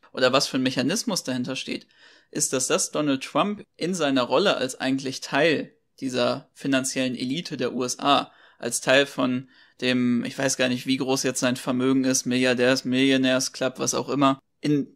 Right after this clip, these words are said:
trotzdem ein Gegensatz gegen eben den Rest der besitzenden Klasse bringt. Und dadurch können auch Leute, die wirklich eigentlich komplett entgegen der Interessen der einfachen Leute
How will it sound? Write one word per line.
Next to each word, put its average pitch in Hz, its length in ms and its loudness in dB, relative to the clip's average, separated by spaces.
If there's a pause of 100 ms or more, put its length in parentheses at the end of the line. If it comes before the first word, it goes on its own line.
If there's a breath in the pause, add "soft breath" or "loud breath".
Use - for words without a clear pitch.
(100)
trotzdem - 440 2
ein 135 220 2
Gegensatz 147 840 0
gegen 147 260 2
eben 143 400 -2
den 131 380 0
Rest - 680 -2
der 123 380 2 (260)
besitzenden 127 460 -4
Klasse - 320 -6
bringt. 110 360 -8
Und 139 200 -4
dadurch 185 320 2
können 170 180 -4
auch 147 220 -4
Leute, 143 400 0
die 135 120 -4
wirklich 151 360 -4
eigentlich 147 400 -6
komplett 151 800 -2 (100)
entgegen 147 580 0
der 139 160 0
Interessen 127 800 -4 (220)
der 110 120 4
einfachen 131 440 0
Leute 127 480 -2